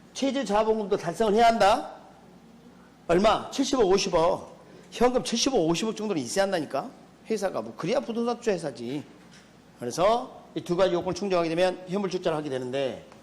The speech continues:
자, 적지 말고 봐요. 거기 그림도 있겠지만 동그라미 한번 쳐봐요. 자, 부동산 현물출자가 될 수 있습니다.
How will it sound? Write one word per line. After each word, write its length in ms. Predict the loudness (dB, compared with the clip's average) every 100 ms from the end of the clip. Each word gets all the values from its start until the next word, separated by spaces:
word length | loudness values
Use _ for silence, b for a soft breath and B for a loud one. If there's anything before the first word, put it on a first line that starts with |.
| -20 -20 -20 -6
자, 420 | 0 2 2 0 -8 -20 -20 -12
적지 200 | -8 0
말고 260 | 2 2 4
봐요. 680 | 4 6 6 4 2 -6 -18 -20 -4
거기 180 | -4 0
그림도 320 | 0 0 0
있겠지만 600 | -2 -4 0 2 2 0 -8 -18 -20 -6
동그라미 320 | 0 0 0
한번 180 | -2 -2
쳐봐요. 340 | -2 0 -2 -8 -20 B B B -4
자, 160 | -4
부동산 680 | 0 4 6 6 6 4 4
현물출자가 480 | 4 4 2 0 2
될 140 | 0
수 100 | -2
있습니다. 540 | -6 -8 -10 -10 -12